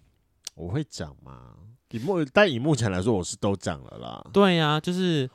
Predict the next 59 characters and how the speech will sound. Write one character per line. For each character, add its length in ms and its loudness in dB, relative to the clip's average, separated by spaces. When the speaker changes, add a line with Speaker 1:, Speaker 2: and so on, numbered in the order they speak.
Speaker 1:
我 100 4
好 100 6
像 120 4
也 80 4
目 260 2
前 140 2
也 40 0
没 100 -2
有 80 -4
遇 120 -2
到 160 4
什 140 -6
么 120 -8
任 140 -4
何 160 -6
人 160 -8
会 140 -2
在 160 0
茶 200 -6
余 80 -2
饭 180 -2
后 120 0
讨 200 -6
论 120 -6
我 120 -10
的 80 -18
事 260 -14
情。 240 -16
Speaker 2:
不 80 -2
对 100 2
啊， 80 2
你 80 -2
任 160 2
何 60 0
人 60 -2
都 60 0
知 60 -8
道 60 -2
你 60 -10
爱 100 -4
约 220 -4
啊， 120 -8
你 60 -12
连， 180 0
你 100 -8
连 160 -4
高 140 0
中 100 2
同 80 -4
学 60 -4
都 100 -4
知 60 -8
道 60 -4
你 60 -8
爱 120 -4
约 180 -4
了。 240 -8
Speaker 1:
对 160 4
啊。 640 0